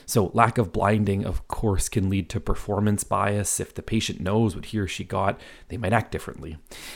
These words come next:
Uh, also, A one C is a surrogate outcome, right? Patients care about heart attacks, strokes, dying of cardiovascular disease. How much does a patient care about marginal improvements over the hemoglobin A one C?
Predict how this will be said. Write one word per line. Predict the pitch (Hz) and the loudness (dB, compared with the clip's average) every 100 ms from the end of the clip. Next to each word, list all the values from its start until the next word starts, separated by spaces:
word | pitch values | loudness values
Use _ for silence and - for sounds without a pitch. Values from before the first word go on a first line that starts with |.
| - | -6
Uh, | 104 | 0
also, | 120 120 113 - | 6 6 6 6
A | 123 | 6
one | 131 120 | 8 6
C | - 110 | 6 4
is | 92 | 4
a | 92 | 2
surrogate | - 87 85 82 87 | 0 2 2 0 0
outcome, | 85 - - 85 80 80 - - - | -2 -4 -6 -6 -4 -6 -10 -18 -6
right? | 107 107 113 - _ - | 2 2 2 -4 _ 0
Patients | - 127 - 131 - | 2 4 4 2 0
care | - 101 101 | -2 2 4
about | 92 90 92 101 | 4 2 0 0
heart | - - 90 | -4 -2 0
attacks, | 82 - 95 87 - | 0 -2 -2 -4 -6
strokes, | - - 92 87 - - | -6 -2 0 0 -2 -8
dying | - - 87 98 98 | -8 -2 2 4 2
of | - | 0
cardiovascular | - 87 92 92 - 90 | 2 2 2 0 0 -2
disease. | 82 90 87 - - - - | -2 -4 -4 -6 -12 -18 -8
How | - | -2
much | 139 - | -2 -2
does | 104 | -4
a | 98 | -2
patient | - 92 92 | -2 -2 -4
care | - 90 95 | -4 -2 0
about | 87 - | 0 0
marginal | 87 87 90 92 104 101 | -2 0 0 2 2 4
improvements | 92 - 107 90 - | 2 2 2 2 -2
over | 92 | -4
the | 90 | 0
hemoglobin | 101 95 92 95 | 0 2 0 0
A | 98 | 0
one | 95 | 0
C? | - 113 113 110 | 0 4 4 2